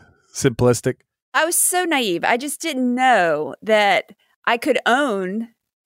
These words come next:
Speaker 2: the long <laughs> locks and still have a brain. But I didn't, I didn't know. So I, I did. I cut all the hair off. It wasn't good. And in fact, I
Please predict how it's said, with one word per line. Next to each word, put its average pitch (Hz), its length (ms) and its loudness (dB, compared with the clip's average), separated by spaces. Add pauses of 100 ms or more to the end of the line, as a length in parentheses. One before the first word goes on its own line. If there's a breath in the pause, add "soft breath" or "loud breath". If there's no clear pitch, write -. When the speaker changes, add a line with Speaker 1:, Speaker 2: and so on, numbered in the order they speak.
(120)
Speaker 2:
the 202 100 2
long 196 340 2
<laughs> - 0 -
locks - 960 -4 (480 loud breath)
and 240 160 -2
still 220 760 2 (420 loud breath)
have 277 100 -4
a 285 80 2
brain. 330 300 2
But 247 120 2
I 359 100 4
didn't, 370 380 0
I 294 100 2
didn't 330 200 4
know. 294 200 4
So 233 140 2
I, 226 200 2
I 220 140 0
did. 196 280 2
I 160 120 2
cut 196 340 -2
all 180 140 4
the 175 100 2
hair 170 200 2
off. 160 280 2
It 233 140 2
wasn't 190 360 2
good. 180 240 2
And 233 160 2
in 247 160 2
fact, 254 360 -2
I 202 120 -2